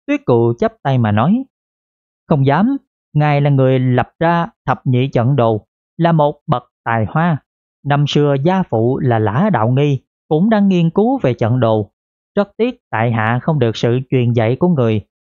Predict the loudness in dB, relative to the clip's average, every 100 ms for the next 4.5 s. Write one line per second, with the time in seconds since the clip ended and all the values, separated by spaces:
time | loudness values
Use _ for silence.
0 | -2 -2 0 0 2 0 2 0 -2 -4
1 | 0 0 2 0 0 0 0 0 -2 -4
2 | -6 -2 -2 -2 -2 -4 -2 -2 0 0
3 | -2 _ _ _ _ _ _ 0 0 2
4 | 0 2 0 0